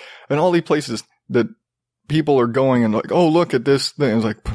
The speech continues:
"And look at this place and look where I just caught a Pokemon." And, like, pictures of guys in strip clubs catching Pokemon inside the strip club and like,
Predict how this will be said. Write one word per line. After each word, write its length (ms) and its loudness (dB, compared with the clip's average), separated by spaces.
"And 500 0
look 160 0
at 60 -2
this 140 0
place 360 -2
and 120 -4
look 180 -2
where 340 0
I 120 -2
just 220 -2
caught 180 -2
a 40 -4
Pokemon." 560 -2
And, 260 -4
like, 260 -2
pictures 340 -2
of 160 0
guys 320 0
in 160 -4
strip 260 -4
clubs 300 -2
catching 520 -4
Pokemon 560 0
inside 460 -2
the 60 -6
strip 240 -4
club 260 0
and 120 -2
like, 200 0